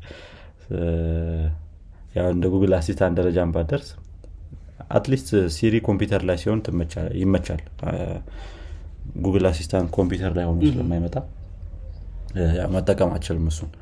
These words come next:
Speaker 1: ግን ሲሪ አክቲቪቲዎችን ለመስራት ምናምን አንዳንዴ ያው ታግዝሃለች። ያን ያህል ላትጠቀማቸው ትችላለህ፣ እ፣ ምክንያቱም የሆነ አንዳንዴ ዊርድ ሊሆንብህ ይችላል።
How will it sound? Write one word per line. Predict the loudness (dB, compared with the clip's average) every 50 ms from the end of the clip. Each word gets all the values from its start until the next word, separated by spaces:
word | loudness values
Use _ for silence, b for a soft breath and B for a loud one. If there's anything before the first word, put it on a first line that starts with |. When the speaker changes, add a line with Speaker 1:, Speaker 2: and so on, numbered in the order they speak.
| B B B B B B B B B
Speaker 1:
ግን | -4 -4 -4
ሲሪ | -2 -2 0 2 2
አክቲቪቲዎችን | 2 2 2 -2 -2 -4 -2 -2 -2 -4 -2 -2 -2
ለመስራት | 0 2 2 0 0 0 -2 -4 -4 -2
ምናምን | -4 -2 -2 -2 -2 0
አንዳንዴ | 0 0 0 2 2 2 0
ያው | 0 -2 -2
ታግዝሃለች። | -2 -2 -2 0 0 2 4 4 4 4 2 0 -6 -8 -14 -16 B B B B B B B B 6
ያን | 8 10 10 10 10
ያህል | 8 8 8 8
ላትጠቀማቸው | 8 6 6 4 2 2 4 4 2 2 2 2 0 -2
ትችላለህ፣ | -2 -4 -4 -2 0 0 0 0 0 2 2
እ፣ | 2 2 0 -2 -4 -4 -4 -4 -4 -6 -6
ምክንያቱም | -8 -6 -4 -2 -2 -2 -2 -2 -2 -2 -2 -2
የሆነ | -2 -2 0 2 2 2 0 0 -2 B B B B B B B B B B B
አንዳንዴ | -4 -2 0 0 0 0 0 -2 -4 -4 -8 -12 -6 0
ዊርድ | 4 4 4 6 4 2
ሊሆንብህ | 2 2 2 2 2 0 0 -2
ይችላል። | -2 -2 -2 -2 -2 -2